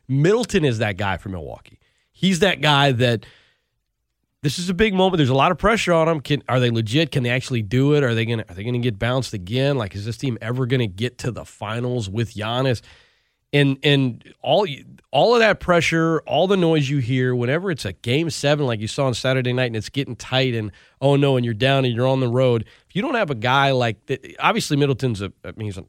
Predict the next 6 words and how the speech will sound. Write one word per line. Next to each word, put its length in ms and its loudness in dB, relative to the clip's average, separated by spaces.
multi-time 600 0
good 100 -2
scorer, 420 -2
good 160 -2
defender, 380 -4
but 340 0